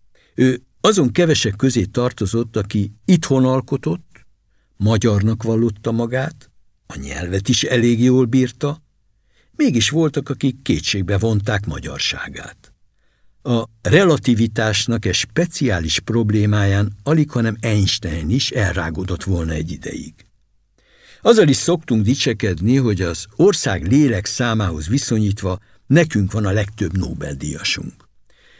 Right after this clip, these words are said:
Ezt a legendát sokáig én is elhittem, büszke voltam rá, csak aztán sajnos utána néztem.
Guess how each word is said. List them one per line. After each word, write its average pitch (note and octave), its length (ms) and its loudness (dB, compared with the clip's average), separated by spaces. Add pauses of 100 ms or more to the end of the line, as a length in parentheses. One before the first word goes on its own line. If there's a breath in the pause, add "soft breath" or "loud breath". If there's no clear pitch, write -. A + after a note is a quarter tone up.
(200 soft breath)
Ezt - 240 -4
a C3+ 220 0
legendát A2+ 480 2
sokáig G#2 520 -2
én D#3 220 4
is - 140 -2
elhittem, G#2 720 -2
büszke A#2 360 -4
voltam - 420 -10
rá, A2 320 -2 (580)
csak D#3+ 200 -4
aztán D3+ 240 -2
sajnos G2+ 440 -2
utána D2 440 -6
néztem. C#2+ 720 -12